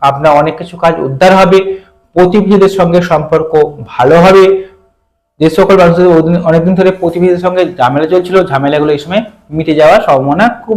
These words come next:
জোরালো ভাবে দেখতে পাচ্ছি। সেই সঙ্গে দু চাকার গাড়ি, চার চাকার গাড়ি যারা কিনতে ইচ্ছুক তাদের উদ্দেশ্যে বলবো এই সময় যদি কেনেন তাহলে খুবই ভালো।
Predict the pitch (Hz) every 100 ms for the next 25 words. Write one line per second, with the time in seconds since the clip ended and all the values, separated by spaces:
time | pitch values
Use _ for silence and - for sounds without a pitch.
0 | 147 127 131 208 285 - _ _ _ -
1 | 156 185 131 120 110 110 - 117 _ _
2 | _ _ _ _ _ _ _ _ _ _
3 | _ 233 240 240 240 202 220 220 220 202
4 | 185 170 185 185 180 - 196 196 180 175
5 | 175 175 175 175 190 175 - 262 254 -
6 | _ _ _ 180 185 180 185 185 185 170
7 | 170 190 196 180 180 151 170 262 - -
8 | _ _ 175 175 180 - 202 196 143 139
9 | 170